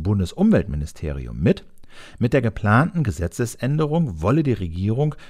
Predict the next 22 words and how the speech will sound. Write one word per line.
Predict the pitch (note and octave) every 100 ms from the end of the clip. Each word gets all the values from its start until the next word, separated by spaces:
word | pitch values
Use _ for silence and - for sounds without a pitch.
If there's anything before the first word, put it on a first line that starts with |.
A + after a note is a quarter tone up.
| -
nur | G2+ C#3
die | E3+ F#2+
entsprechende | G#2 - A2 A2 A#2 G#2+
E-U-Richtlinie | - B2 F#3 G#3+ D#3+ G2+ - G#2 G#2+ A#2 B2 - -
wörtlich | F2 F#2 F2 - G2 - -
umsetzen, | D#3+ F3 B2 A2+ A#2 A2+ - - -
die | C3+ -
auch | F3 B2+ - - - -
ernste | F#2+ G2+ B2+ - C3+
Schäden | - C#3+ C#3 A2+
fordert, | F#2 G#2+ G2+ G2 F2+ - -
um | C3+
geschützte | C3+ - G#2+ - A2+
Tiere | - - F2 F#2+
töten | - G2 D#2+
zu | -
dürfen. | G2+ A1+ - - - - - - -
Diese | F3 G3
ernsten | A#2 C#3 F#3+ - C#3+
Schäden | B2 C#3+ C#3 G2+ - - -
müssten | G#2 - - F2 -
von | - F2+